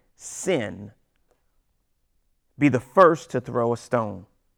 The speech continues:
Again, he stooped down, wrote on the ground, and at that, at this, those who had began to go away one at a time, the older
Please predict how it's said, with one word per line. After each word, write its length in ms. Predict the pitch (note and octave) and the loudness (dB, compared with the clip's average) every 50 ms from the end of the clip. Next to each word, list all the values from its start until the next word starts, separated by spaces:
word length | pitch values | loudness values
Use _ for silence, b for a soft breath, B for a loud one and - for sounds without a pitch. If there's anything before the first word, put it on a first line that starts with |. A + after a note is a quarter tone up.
| _ _ _ _ _ _ _ _ _ _ _ _ _ _ _ _ _ _ _ _ _ _ - | _ _ _ _ _ _ _ _ _ _ _ _ _ _ _ _ _ _ _ _ _ _ -10
Again, 380 | A#2+ G#2 G#2+ C#3+ F3+ F3 E3+ | -8 -4 2 4 4 4 4
he 120 | D#3+ D3 C3 | 2 0 -2
stooped 340 | - - C#3+ C#3 B2 - | -4 -2 -2 -2 -2 -2
down, 420 | - A#2 A2 A2 G#2+ A2+ B2+ C3+ C3 _ _ _ _ _ _ _ _ _ _ _ _ _ _ _ - | -4 -4 -4 -4 -6 -8 -10 -12 -14 _ _ _ _ _ _ _ _ _ _ _ _ _ _ _ -4
wrote 260 | G#2 A#2+ C#3 C#3 C#3 | 2 6 6 6 6
on 140 | C3+ C3 B2+ | 6 4 2
the 60 | B2+ | 0
ground, 600 | A2 A2 A#2+ A2+ G#2+ G#2 G2+ G#2 G#2+ A2 A2+ B2 - _ _ _ _ _ _ _ _ _ _ _ _ _ _ _ _ _ _ _ _ _ _ _ _ _ | 0 0 0 0 0 -2 -4 -6 -8 -10 -12 -16 -20 _ _ _ _ _ _ _ _ _ _ _ _ _ _ _ _ _ _ _ _ _ _ _ _ _
and 100 | - G2+ | -12 -8
at 280 | G#2+ B2+ A#2 D2+ A2 G#2+ | -4 -4 -4 -6 -6 -2
that, 300 | C3 B2 - - - - - | 2 4 4 2 2 0 -4
at 300 | A#2 B2 B2 - A#2 A2+ | -2 -2 -2 -2 0 4
this, 480 | D3 G#3+ A3+ C#3+ A#2+ B2+ - - - - b b b b b | 6 8 8 6 4 -2 -6 -12 -20 -20 b b b b b
those 260 | b C#3 D3+ D#3 C#3+ - | b 2 2 2 2 0
who 100 | D3 D3+ | 0 2
had 120 | D3 B2+ | 2 2
began 580 | B2 B2+ A2+ - D3 D3+ D#3+ E3+ F3 F#3+ F#3 E3+ _ _ _ _ _ _ _ - | 0 -4 -4 -2 -2 -2 -2 -2 -4 -6 -10 -14 _ _ _ _ _ _ _ -10
to 100 | - A3+ | -10 -6
go 280 | A#2 C#3+ D#3+ D3 D3+ | 0 2 4 4 6
away 580 | D3+ D3 C#3 E3 E3+ D#3 C3 A2+ A#2+ B2 D#3 D#3 _ _ _ _ _ _ _ _ _ _ _ _ _ _ _ _ _ _ _ - | 4 4 4 4 4 4 2 0 -4 -6 -10 -14 _ _ _ _ _ _ _ _ _ _ _ _ _ _ _ _ _ _ _ -16
one 280 | - G2+ G#2 A2 A2+ | -10 -6 -4 -2 -2
at 120 | B2 C3+ C#3+ | -2 0 0
a 80 | D#3 | -2
time, 460 | D3 - D#3+ C3+ A2 - - - - - _ _ _ _ _ _ _ _ _ _ _ _ _ _ _ _ _ _ _ _ _ _ | -2 -2 -2 -2 -2 -4 -6 -14 -20 -20 _ _ _ _ _ _ _ _ _ _ _ _ _ _ _ _ _ _ _ _ _ _
the 140 | - F#2 F2+ | -20 -14 -8
older 440 | F2+ G2 A2 A2+ B2+ C#3 D#3 D#3 - | -6 -4 -2 -2 0 -2 -2 -4 -8